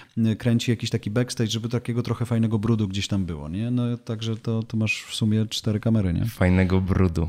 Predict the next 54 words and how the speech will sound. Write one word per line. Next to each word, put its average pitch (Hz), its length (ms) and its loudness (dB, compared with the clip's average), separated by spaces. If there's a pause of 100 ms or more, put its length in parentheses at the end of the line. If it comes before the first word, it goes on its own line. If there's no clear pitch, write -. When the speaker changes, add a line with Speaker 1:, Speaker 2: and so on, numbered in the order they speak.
Speaker 1:
No, 156 140 10
Speaker 2:
fachowe 95 360 6
Speaker 1:
tak, 87 100 6
Speaker 2:
określenie, 98 540 8
Speaker 1:
tak, - 80 8
tak 107 80 4
Speaker 2:
czyli 120 140 8
Speaker 1:
działa, 92 120 6
no. 90 80 6
Speaker 2:
te 95 120 8
wszystkie - 400 -4
przebitki 95 500 0
i 87 60 0
tak 90 160 0
dalej, 82 260 2
nie? 120 140 10
Speaker 1:
No, 110 80 6 (200)
ale 185 140 6
ludzie, 226 240 0
wiesz, 196 220 2
to, 147 160 2
to 143 140 -4
zawsze 143 260 2
jest 104 160 0
to 101 60 -2
fajne, 92 340 6
nie? 107 180 6
Wi-, 107 220 4
wi-, 104 460 0
u 107 160 0
widza, 104 460 2
że 98 240 4
on 101 200 6
może 104 240 6
zobaczyć 98 500 2
ciebie 101 320 2
takiego 101 400 2
właśnie, 101 400 2
kurczę, 101 320 2
nieułożonego. 98 760 4
To 92 140 0
myślę, 95 280 4
że 95 80 6
Speaker 2:
Mhm. 95 180 6
Speaker 1:
to 92 80 0
jest 90 100 -4
ogromna 98 380 4
wartość. 90 380 0
I 127 80 4
jeżeli 110 280 6
to 117 100 6
nieułożenie 117 540 8
będzie 110 200 6
naturalne, 120 640 8